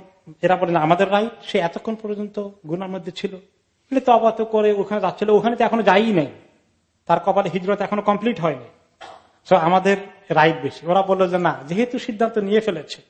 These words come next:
এখন এটা তার তওবা আল্লাহ কবুল করে ফেলবেন, আমরা সেই আশায় এসেছি।" এখন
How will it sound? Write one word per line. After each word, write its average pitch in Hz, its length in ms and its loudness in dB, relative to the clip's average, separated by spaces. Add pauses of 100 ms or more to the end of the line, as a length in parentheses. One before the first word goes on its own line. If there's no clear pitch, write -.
(880)
এখন 196 300 0 (140)
এটা 190 260 2
তার 185 240 2 (100)
তওবা 220 280 6
আল্লাহ 180 240 2
কবুল 170 220 -2
করে 156 220 0
ফেলবেন, 139 380 -4 (760)
আমরা 170 280 2
সেই 190 280 -8
আশায় 175 300 -6
এসেছি।" - 380 -14 (1300)
এখন 165 400 -2